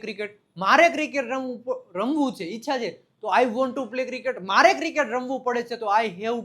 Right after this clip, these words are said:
to play cricket. આવી રીતના ત્રણ વાક્ય રચના આપણે તમને મેં સરસ મજાની રીતે સમજાવી. આ ત્રણ વાક્ય રચનાથી તમે બોલી શકો કે ન બોલી શકો અંગ્રેજી, ઈ મને કમેન્ટ સેક્શનમાં કમેન્ટ કરો.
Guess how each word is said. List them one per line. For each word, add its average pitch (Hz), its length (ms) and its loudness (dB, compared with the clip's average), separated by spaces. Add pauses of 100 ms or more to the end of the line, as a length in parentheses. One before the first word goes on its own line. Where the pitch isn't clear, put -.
to 262 80 -6 (180)
play 208 220 0 (480)
cricket. 185 400 -6 (260)
આવી 202 240 -4
રીતના 208 300 -8
ત્રણ 247 380 -2
વાક્ય 202 320 -4
રચના 190 300 -8
આપણે 185 180 -12
તમને 185 240 -16
મેં 185 140 -14
સરસ 233 340 -6
મજાની 214 220 -10
રીતે 208 180 -10
સમજાવી. 196 680 -6 (340)
આ 202 80 -4
ત્રણ 214 360 -6
વાક્ય 202 220 -6
રચનાથી 208 340 -10
તમે 196 200 -8
બોલી 247 300 4
શકો 262 280 -2
કે 208 80 -6
ન 220 80 -4
બોલી 196 300 -4
શકો 185 260 -12
અંગ્રેજી, 185 380 -10
ઈ 196 100 -14
મને 185 200 -14 (400)
કમેન્ટ 202 260 -4
સેક્શનમાં 214 440 -12
કમેન્ટ 208 280 -10
કરો. 214 120 -8